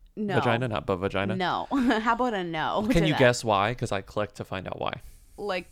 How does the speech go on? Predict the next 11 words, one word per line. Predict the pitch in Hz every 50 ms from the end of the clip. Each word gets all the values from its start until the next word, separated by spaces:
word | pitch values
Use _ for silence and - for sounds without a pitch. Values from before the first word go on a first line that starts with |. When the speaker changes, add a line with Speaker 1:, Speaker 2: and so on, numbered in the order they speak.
| -
Speaker 1:
m-, | 180 196 185 175 170 - - - - 165 156 -
men | - 180 175 160 165 175 208 269 294
or | 320 339 330
something? | - 330 330 311 - 359 349 349 349 359 381 392 349 - - -
Like, | - 151 147 147 -
me-, | 160 165 160 156 - -
like | - 175 170 139
Speaker 2:
Well, | 117 117
because | 117 123 120 - 123 117
of | 110 98
Ari. | - 98 98 98 101 95 90 87 95